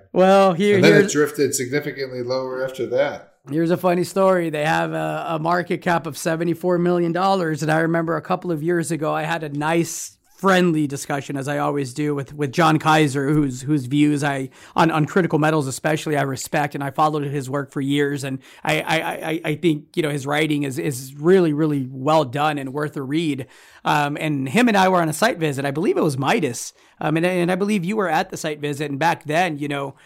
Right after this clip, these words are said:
Speaker 1: the deposit looked great. It's still a phenomenal deposit.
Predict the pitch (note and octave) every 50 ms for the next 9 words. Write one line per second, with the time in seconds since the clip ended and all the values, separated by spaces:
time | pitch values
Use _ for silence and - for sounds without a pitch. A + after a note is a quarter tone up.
0 | - _ _ _ - D#3+ C#3+ C#3 C#3 - D#3 D#3+ D#3+ D#3+ D#3 D3+ E3+ - D#3 D#3
1 | D3+ C#3 B2 - - - C#3+ C#3+ D3+ E3+ F#3+ - - D#3+ D3 - - - - -
2 | E3+ E3 F3+ E3 E3+ - D#3+ D3+ C#3+ C#3 C#3+ C#3+ C#3 C3+ B2+ C#3 B2 - - C#3
3 | C3 C3 B2+ C3 C#3 C#3 D3 -